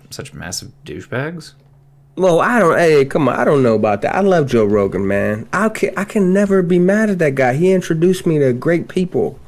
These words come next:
Speaker 2: and
Speaker 1: I don't
Speaker 2: great
Speaker 1: know.
Speaker 2: thought.
Speaker 1: I'm kind of resentful to him. I feel betrayed by Joe Rogan these
Speaker 2: Well, I
Speaker 1: days.
Speaker 2: kinda do too, because, like, when you have those grifters on your show,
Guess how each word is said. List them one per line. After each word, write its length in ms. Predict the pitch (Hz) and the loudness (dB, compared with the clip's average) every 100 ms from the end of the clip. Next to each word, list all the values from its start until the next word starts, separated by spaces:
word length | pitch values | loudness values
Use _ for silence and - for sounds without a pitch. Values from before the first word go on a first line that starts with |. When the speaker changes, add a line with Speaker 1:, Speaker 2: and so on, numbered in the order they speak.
| - - | -20 -8
Speaker 2:
and 160 | - 139 | -2 0
Speaker 1:
I 40 | |
don't 40 | 135 | 2
Speaker 2:
great 240 | 175 175 | 0 0
Speaker 1:
know. 180 | - - - | -4 -16 -20
Speaker 2:
thought. 640 | - - 190 180 - - - - - | -20 -4 0 0 -4 -12 -18 -12 -8
Speaker 1:
I'm 160 | 190 | -6
kind 200 | 208 214 | -4 -4
of 80 | 190 | -2
resentful 440 | 180 170 143 104 | -4 -4 -8 -10
to 340 | 92 - - 85 | -12 -14 -12 -10
him. 140 | 73 | -8
I 80 | 101 | -10
feel 200 | - 160 | -8 -8
betrayed 480 | 147 135 131 95 87 | -8 -8 -4 -4 -4
by 100 | 82 | -10
Joe 200 | 67 67 | -10 -14
Rogan 440 | 58 - - - - _ - - | -14 -18 -20 -20 -20 _ -20 -16
these 120 | - | -4
Speaker 2:
Well, 100 | 190 | -2
I 80 | 214 | 0
Speaker 1:
days. 80 | 233 | 0
Speaker 2:
kinda 240 | 240 233 | 2 4
do 180 | 196 190 | 4 2
too, 380 | - 170 185 202 | 2 0 2 4
because, 420 | 151 156 147 131 | 2 2 2 4
like, 300 | 135 127 123 | 4 2 4
when 100 | 131 | 2
you 140 | 135 147 | 4 4
have 240 | 143 127 | 2 2
those 220 | 127 104 | 2 0
grifters 540 | - 123 131 165 165 165 | 0 0 0 0 0 2
on 220 | 170 170 | 2 2
your 160 | 170 | 2
show, 560 | 170 - 175 175 175 | 0 0 2 2 2